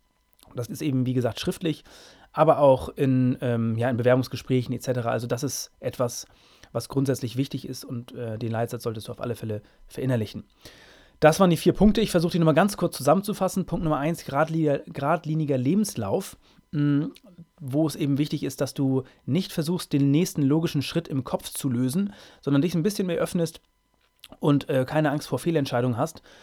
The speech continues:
sondern einfach wirklich, ähm, vielleicht den Schritt wagst, ähm, und so ein bisschen in diese Trial-and-Error, ähm, Geschichte reingehst.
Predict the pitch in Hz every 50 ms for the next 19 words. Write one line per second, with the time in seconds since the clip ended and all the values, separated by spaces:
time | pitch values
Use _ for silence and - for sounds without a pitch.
0 | - _ _ _ - 131 139 - 151 139 - 131 127 135 139 - 143 131 - -
1 | - - 131 120 117 117 - 139 - - 131 127 - 202 190 - 156 156 160 170
2 | - - - - - 143 127 131 127 135 143 143 127 127 143 131 131 127 - 143
3 | 135 131 127 127 131 - - 147 139 143 131 123 123 - 139 156 180 185 196 226
4 | 254 - - 160 160 165 165 - - 170 - 170 160 156 175 180 170 185 - 196
5 | - -